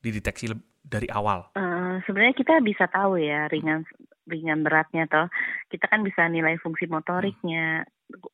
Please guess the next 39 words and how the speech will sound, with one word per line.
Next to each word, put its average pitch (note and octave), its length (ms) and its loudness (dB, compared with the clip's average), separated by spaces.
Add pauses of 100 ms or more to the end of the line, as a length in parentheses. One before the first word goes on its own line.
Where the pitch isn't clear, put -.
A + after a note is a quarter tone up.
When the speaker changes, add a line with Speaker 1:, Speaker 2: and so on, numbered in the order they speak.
(120)
Speaker 2:
kekuatan E3 420 0
fungsi F3 160 -4
motorik E3 460 -4
itu F#3 100 -6
kan A3 240 0
dari D#3+ 220 0
nol D#3+ 260 -2
sampai D#3 320 -4
lima. D#3 380 -6 (560)
Kalau E3 180 4
lima D#3+ 300 2
tuh G#3+ 100 0
normal E3+ 480 0
kayak D#3+ 300 -6
kita. - 500 -10
Kalau F#3 300 4
orangnya F3+ 400 2
cuma F#3 320 -2
nilainya F#3 560 0
empat, G#3 560 2
cuma F3+ 400 -2
masih F3+ 260 -4
bisa F3 320 0 (220)
jalan, E3+ 640 0 (460)
cuman F3+ 320 2
lemes-lemes F3 560 0
aja, F3+ 480 2
nah D#3 240 -4
itu - 160 -6
kan C4 80 -2
sebenarnya F#3+ 320 0
ringan. E3 480 -4
Tapi A3+ 240 -4
kalau D#3+ 160 0
nol F3+ 240 0
kan A3+ 160 -2
nggak - 160 -8
bisa - 240 -6
gerak - 160 -10